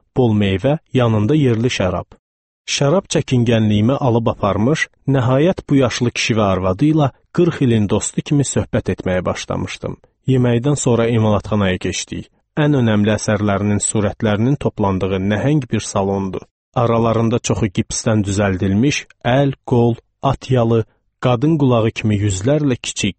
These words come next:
qeyri-adi dərəcədə gözəl hissələr vardı. Çoxunu sadəcə öz araşdırmaları üçün düzəltdiyi bu eskizlərin bəziləri haqqında və orada olduğum zaman gördüklərim haqqında bu gün belə saatlarca danışa bilərəm.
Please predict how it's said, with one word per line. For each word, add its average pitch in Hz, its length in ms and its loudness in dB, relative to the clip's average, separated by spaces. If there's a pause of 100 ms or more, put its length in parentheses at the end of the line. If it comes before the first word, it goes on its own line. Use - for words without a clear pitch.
qeyri-adi 139 560 2
dərəcədə 98 560 -2
gözəl 117 400 0
hissələr 92 580 -4
vardı. - 380 -10 (420)
Çoxunu 151 380 0
sadəcə 127 560 0
öz 143 200 0
araşdırmaları 107 840 2
üçün 101 240 -2
düzəltdiyi 98 520 -2
bu 104 120 0
eskizlərin 101 800 -2
bəziləri 120 640 0
haqqında 101 500 -2
və 131 100 0 (120)
orada 120 300 2
olduğum 120 460 2
zaman 101 380 0
gördüklərim 104 720 2
haqqında 98 580 -2 (320)
bu 170 140 2
gün 151 220 2
belə 120 180 2
saatlarca 113 720 0
danışa 107 300 0
bilərəm. 90 420 -4